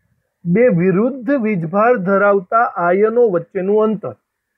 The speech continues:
ચલો ભાઈ, બે વિરુદ્ધ વીજભાર મતલબ એક ધન વીજભાર હોય અને એક ઋણ વીજભાર હોય, એમની વચ્ચેનું અંતર, તો in short આ તો ટુ આર જ થઈ ગયું ને. સમજો છો વાતને? બરાબર?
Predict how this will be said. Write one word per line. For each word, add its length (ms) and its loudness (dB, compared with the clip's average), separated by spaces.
ચલો 160 2
ભાઈ, 180 0
બે 400 0
વિરુદ્ધ 480 -2
વીજભાર 480 0
મતલબ 340 -2
એક 300 0
ધન 220 0
વીજભાર 380 0
હોય 260 0
અને 160 2
એક 60 2
ઋણ 300 4
વીજભાર 380 2
હોય, 280 0
એમની 240 0
વચ્ચેનું 480 2
અંતર, 480 0
તો 180 -4
in 220 0
short 340 2
આ 140 0
તો 160 -2
ટુ 340 -2
આર 240 4
જ 40 -6
થઈ 240 -6
ગયું 200 -8
ને. 120 -12
સમજો 280 2
છો 140 4
વાતને? 380 0
બરાબર? 360 0